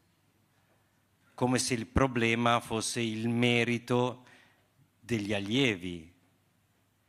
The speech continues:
Ma il problema non è quello, il problema è il merito degli insegnanti.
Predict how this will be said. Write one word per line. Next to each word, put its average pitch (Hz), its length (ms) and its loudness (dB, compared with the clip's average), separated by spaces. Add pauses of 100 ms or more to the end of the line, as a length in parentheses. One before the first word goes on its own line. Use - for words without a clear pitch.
(540)
Ma 113 240 -2
il 110 80 -2
problema 117 420 2
non 107 220 0
è 123 100 6
quello, 98 400 0
il 90 120 -10
problema 120 340 -2
è 123 40 0
il 113 60 -2
merito 104 300 -4
degli 101 180 -4
insegnanti. 98 1000 -2